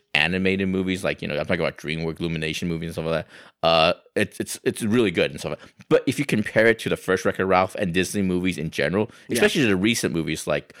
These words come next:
Speaker 1: Wreck-, Wreck-, Wreck-It Ralph one, Moana and stuff like that, it's, it's not as good. You know what I mean? And my other take is I wouldn't have compared it to Harry Potter, but I would have compared it to I-, Incredibles two in the sense that the first Incredibles movie was great,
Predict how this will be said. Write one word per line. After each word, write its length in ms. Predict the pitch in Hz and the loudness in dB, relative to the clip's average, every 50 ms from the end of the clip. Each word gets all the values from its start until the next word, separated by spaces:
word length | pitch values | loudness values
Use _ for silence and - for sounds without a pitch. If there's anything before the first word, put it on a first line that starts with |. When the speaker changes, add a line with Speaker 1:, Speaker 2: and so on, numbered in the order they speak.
| - _ - | -16 _ -2
Speaker 1:
Wreck-, 200 | 104 107 - 87 | -2 0 0 -2
Wreck-, 180 | 76 - - - - | -8 -8 -8 -4 -4
Wreck-It 160 | 90 - 87 | -2 0 2
Ralph 240 | 80 82 78 - - | 2 2 2 0 0
one, 400 | 95 98 95 92 95 92 87 - | 0 0 2 2 2 0 -2 -2
Moana 440 | 87 80 78 80 80 80 85 87 90 | -2 -2 0 0 0 0 2 0 -2
and 80 | 92 - | -2 -4
stuff 100 | 98 95 | 0 2
like 200 | 101 98 90 - | 2 2 2 0
that, 80 | - - - - - - - _ _ - | -4 -20 -20 -20 -20 -20 -20 _ _ -6
it's, 540 | 104 110 - - - - - - - - - _ _ - | -6 -4 -4 -4 -6 -4 -4 -6 -8 -12 -14 _ _ -10
it's 160 | 101 - - | -10 -6 -4
not 240 | 120 120 107 - _ - | 0 0 -2 -2 _ -6
as 140 | 87 78 - | -6 -4 -4
good. 260 | - 82 69 - - _ - | -4 -4 -4 -4 -6 _ -6
You 100 | 90 95 | -4 -2
know 20 | |
what 80 | 107 101 | -2 -2
I 0 | |
mean? 20 | - - - _ - | -4 -8 -10 _ 4
And 340 | 143 156 160 156 151 139 135 - - - _ - | 6 8 8 8 6 4 2 -4 -16 -18 _ 0
my 220 | 117 120 120 120 | 2 4 4 6
other 200 | - 131 135 143 | 6 4 4 2
take 260 | 139 - - 113 101 - | 2 0 0 -2 -2 0
is 80 | 98 | 4
I 120 | - 117 123 | 6 6 6
wouldn't 160 | 127 147 143 | 6 4 0
have 100 | 127 - | 0 -2
compared 300 | - 117 - - 113 107 | -4 -6 0 0 0 2
it 40 | 98 | 2
to 80 | 92 | 2
Harry 160 | 85 98 90 | 2 2 0
Potter, 220 | 85 - - 95 101 | 2 2 2 2 4
but 80 | 101 | 4
I 40 | 98 | 4
would 100 | 98 95 - | 2 2 0
have 80 | 95 | -4
compared 220 | - - 95 95 90 | -2 0 0 0 0
it 100 | 85 - | 0 -2
to 400 | - - - 92 90 87 82 - - - - - - _ _ - - | -4 -2 0 2 2 2 0 -4 -8 -20 -20 -20 -20 _ _ -4 -4
I-, 100 | - - _ _ _ - | -4 -4 _ _ _ -2
Incredibles 480 | 110 101 - 131 123 101 92 90 - - | -2 0 2 2 2 0 0 -4 -6 -2
two 160 | - 254 - | 0 0 0
in 80 | 95 98 | 0 0
the 80 | 95 | 0
sense 220 | - 110 101 101 - | 0 -2 -2 0 2
that 180 | 107 - - - - - - | 0 0 0 -2 -20 -12 -4
the 140 | - 131 135 | 0 0 0
first 320 | - - - 180 190 - | 0 0 0 2 2 2
Incredibles 380 | 143 113 - 131 117 110 104 104 | 0 0 2 2 2 2 2 0
movie 220 | 101 101 95 90 | 0 0 0 0
was 160 | 85 82 73 - | -2 -2 -4 -6
great, 500 | - - 95 92 87 98 104 - - | -8 -2 2 4 4 4 2 0 -6